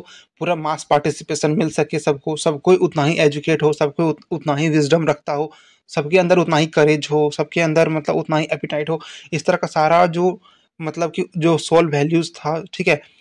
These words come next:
वो सबको एक अच्छे तरीके से एनलाइटन कर सके, सबको एक अच्छे तरीके से एनहांस कर सके, इसलिए उन्होंने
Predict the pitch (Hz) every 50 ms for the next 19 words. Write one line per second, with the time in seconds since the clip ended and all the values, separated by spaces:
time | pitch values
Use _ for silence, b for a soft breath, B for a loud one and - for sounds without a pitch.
0 | B B B 180 151 - - 165 147 - - 196 208 208 - 185 180 - - 143
1 | - - 160 - 160 151 147 180 160 - - 185 - 170 160 151 147 143 - 170
2 | 170 156 - 165 143 - - 151 - 170 156 - 165 151 - 190 175 175 170 165
3 | - - 165 - 175 165 170 147 196 190 180 - 190 175 170 156 143 160 160 147
4 | - - 170 151 - - 156 147 170 170 160 160 - 165 147 151 160 156 156 156
5 | 165 170